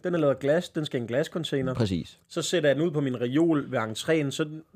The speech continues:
Speaker 1: så hvis jeg ikke lige husker den næste gang, så ser jeg den næste gang igen, når jeg skal ned, ikke?
Speaker 2: Helt præcis.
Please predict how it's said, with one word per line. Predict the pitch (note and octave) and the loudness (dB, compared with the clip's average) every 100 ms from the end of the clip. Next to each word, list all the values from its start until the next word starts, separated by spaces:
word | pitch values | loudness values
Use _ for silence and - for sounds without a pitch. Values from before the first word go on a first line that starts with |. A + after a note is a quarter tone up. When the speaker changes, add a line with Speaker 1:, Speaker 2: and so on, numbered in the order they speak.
| D3+ | -16
Speaker 1:
så | - D3+ | -4 -2
hvis | C#3 C3+ | -2 -2
jeg | |
ikke | E3+ | 0
lige | E3+ | 0
husker | D#3 E3+ D#3 | 0 0 -2
den | B2 | 0
næste | C3+ D3+ | 0 0
gang, | C#3 B2+ | -2 -2
så | - | -4
ser | - D#3+ | -2 -2
jeg | C#3 | -2
den | B2+ | -2
næste | C#3 - | -4 -2
gang | B2 B2 | -4 -4
igen, | A#2+ A#2 | -6 -6
når | B2+ | -4
jeg | G#2 F#2+ | -6 -6
skal | A#2+ | -8
ned, | G#2+ G#2 | -8 -6
ikke? | - | -2
Speaker 2:
Helt | A#2+ | -2
præcis. | G#2 E2+ D#2 | -2 -6 -10